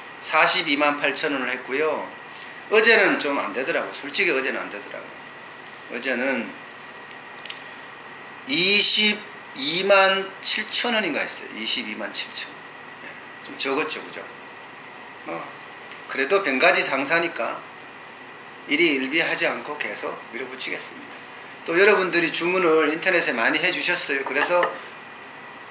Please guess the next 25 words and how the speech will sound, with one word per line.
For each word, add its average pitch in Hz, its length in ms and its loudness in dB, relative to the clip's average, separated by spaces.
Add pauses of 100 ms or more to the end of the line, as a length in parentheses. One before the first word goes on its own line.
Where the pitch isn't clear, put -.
(260)
월요일 151 340 6
날, 123 160 4
징검다리 127 880 2
휴일 123 220 -6
날은 110 280 -2 (320)
매출을 104 320 -6
많이 85 260 -8
한 98 160 -12
것 87 120 -12
같아요. - 300 -14 (720)
예. - 1000 -14
인터넷이 143 760 4
아무래도 117 760 0
영향력을 123 720 -2
좀 101 200 -8
발휘를 113 360 -2
하는 131 200 -6
것 117 100 -8
같습니다. - 340 -12 (680)
아우, 143 260 4
참 131 260 0
기분 127 300 -4
좋은 120 320 0
일이에요. 101 480 -2 (380)
여러분들의 101 520 -8